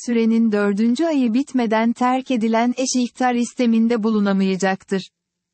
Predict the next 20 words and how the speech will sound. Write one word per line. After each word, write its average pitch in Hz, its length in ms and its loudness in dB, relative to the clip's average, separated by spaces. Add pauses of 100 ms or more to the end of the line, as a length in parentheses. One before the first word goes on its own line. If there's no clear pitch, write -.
(240)
Bu 320 200 -2
ihtar 277 420 -2
üzerinden 220 720 0
iki 370 280 -4
ay 311 140 0
geçmeden 254 720 0
boşanma 247 480 0
davası 190 640 -2 (400)
da 285 140 2
açılamaz. 262 640 0 (300)
Dört, 311 260 0 (160)
terk 285 260 -2
sebebine 233 560 0
dayanarak 233 640 0
boşanma 262 520 0
davası 190 680 -2 (340)
açabilmek 302 680 0
için 240 280 0
çekilen 247 520 0
ihtarın 254 580 -2